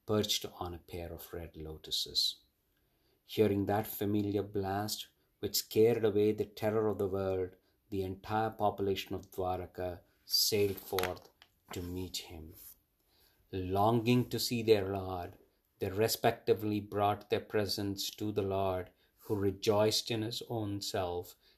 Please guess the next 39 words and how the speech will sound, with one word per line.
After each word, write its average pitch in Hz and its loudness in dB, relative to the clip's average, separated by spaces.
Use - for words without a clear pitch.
and 95 -4
was 95 -2
ever 98 -2
perfect 92 -6
in 90 -6
his 87 -4
own 95 -6
inherent 90 -8
bliss, 80 -6
even 95 -6
as 92 -4
one 95 -2
would 87 -4
offer 90 -2
lights 101 -2
to 104 -8
sun 98 0
god, 87 0
the 95 -2
ultimate 92 -6
source 87 -4
of 87 -12
all 82 -4
light, 78 -8
and 101 -2
their 107 4
countenance 98 -2
beaming 101 0
with 87 -12
joy. - -4
They 95 -2
addressed 87 -4
him, 82 -8
"The 87 -8
friend 110 0
and 95 -4
the - -6
protector 101 -6
of - -8